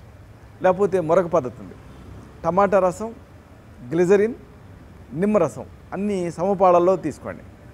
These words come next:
టమాటా రసం, గ్లిజరిన్, నిమ్మరసం సమపాళ తీసుకొని బాగా కలుపుకోండి. రోజు ఈ మిశ్రమాన్ని మీ చేతులకి రాసుకుంటూ ఉంటే కూడా చర్మపు మృదుత్వం అనేది, ఆ,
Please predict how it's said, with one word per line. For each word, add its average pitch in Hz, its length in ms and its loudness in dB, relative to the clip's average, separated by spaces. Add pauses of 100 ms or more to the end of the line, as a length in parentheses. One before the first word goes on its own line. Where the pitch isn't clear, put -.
టమాటా 156 400 0
రసం, 180 320 -4 (220)
గ్లిజరిన్, 156 560 -4
నిమ్మరసం 156 380 -2 (680)
సమపాళ 220 360 4
తీసుకొని 151 360 -6
బాగా 147 140 2
కలుపుకోండి. 123 520 -8 (360)
రోజు 208 260 2
ఈ 202 120 -2
మిశ్రమాన్ని 156 680 -6
మీ 135 200 -10 (100)
చేతులకి 175 260 -4
రాసుకుంటూ 139 460 -2
ఉంటే 127 140 -8
కూడా 151 320 -6 (560)
చర్మపు 190 240 2
మృదుత్వం 185 500 2
అనేది, 143 680 -2 (200)
ఆ, 131 80 -8